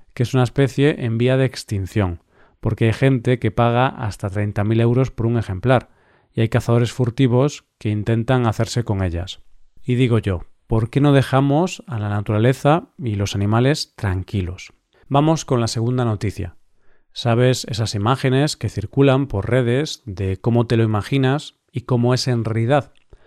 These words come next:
Parecen una broma, <laughs> pero son una gran verdad. Pasa con muchas cosas. Con esa cita que vamos a tener, que la imaginamos, y luego es totalmente opuesta,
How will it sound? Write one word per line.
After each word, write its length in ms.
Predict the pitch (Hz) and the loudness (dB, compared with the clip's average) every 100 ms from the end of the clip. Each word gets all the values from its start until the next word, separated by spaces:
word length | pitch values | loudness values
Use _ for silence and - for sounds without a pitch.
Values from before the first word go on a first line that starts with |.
| _ _ _ | _ _ _
Parecen 320 | - 127 175 180 | -4 0 2 4
una 160 | 151 | 4
broma, 440 | 120 139 151 170 135 | 4 4 2 2 0
<laughs> 20 | |
pero 380 | 113 135 123 92 | 0 2 2 0
son 260 | 120 - 143 | -4 -2 2
una 160 | 143 127 | 2 2
gran 240 | 123 117 | 0 0
verdad. 380 | 107 98 90 85 _ _ _ - - | -2 -2 -2 -4 _ _ _ -18 -2
Pasa 300 | 135 143 143 | 0 2 0
con 120 | 131 | 2
muchas 360 | 127 123 127 - | 0 0 -2 -2
cosas. 500 | 107 - 92 - _ - _ | -6 -6 -10 -12 _ -20 _
Con 180 | 107 110 | -4 -2
esa 200 | 110 113 | 0 0
cita 420 | 139 123 131 135 | 0 0 0 0
que 100 | 113 | 0
vamos 300 | 107 107 110 | 0 0 -2
a 60 | 104 | -4
tener, 420 | 107 139 147 - | 0 2 0 -4
que 160 | - | -8
la 140 | 92 95 | -4 -4
imaginamos, 800 | 95 90 101 117 127 127 170 - _ _ _ _ - | -4 -6 -4 0 2 2 -2 -6 _ _ _ _ 0
y 80 | |
luego 400 | 135 165 170 190 | 6 6 6 4
es 180 | 160 156 | 2 -4
totalmente 540 | - - 123 143 147 117 | -2 0 2 2 0 -2
opuesta, 520 | - 147 - - | 2 0 0 -10